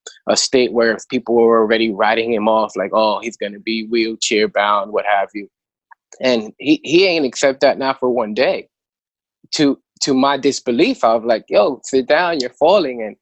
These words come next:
but I saw that the power of the mind right in front of me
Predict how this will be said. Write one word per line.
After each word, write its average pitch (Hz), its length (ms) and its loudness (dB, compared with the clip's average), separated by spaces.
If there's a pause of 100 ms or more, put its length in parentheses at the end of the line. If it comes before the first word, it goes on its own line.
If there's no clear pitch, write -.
(480)
but 120 240 0
I 123 160 0
saw 180 380 0
that 131 200 -6
the 101 80 -16
power 127 460 0
of 107 140 -16
the 85 100 -18
mind 101 600 -6 (1080)
right 139 220 0 (320)
in 131 140 -4
front 151 400 0
of 156 200 -2
me 104 380 -10